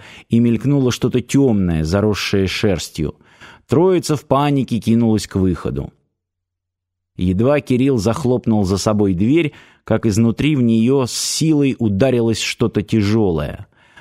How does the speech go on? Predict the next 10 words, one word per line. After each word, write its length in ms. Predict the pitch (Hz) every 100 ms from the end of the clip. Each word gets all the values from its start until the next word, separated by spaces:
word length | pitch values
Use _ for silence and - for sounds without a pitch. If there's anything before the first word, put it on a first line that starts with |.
| - -
Парень 380 | 107 127 131 127
изо 240 | 117 98
всех 320 | 107 - 127 -
сил 280 | - 131
налег 420 | 123 110 113 120 -
на 120 | 104
дверь 260 | 95 113
плечом, 580 | 98 98 95 - 156 160
девушки 420 | 113 113 104 -
тоже, 440 | 113 160 175 143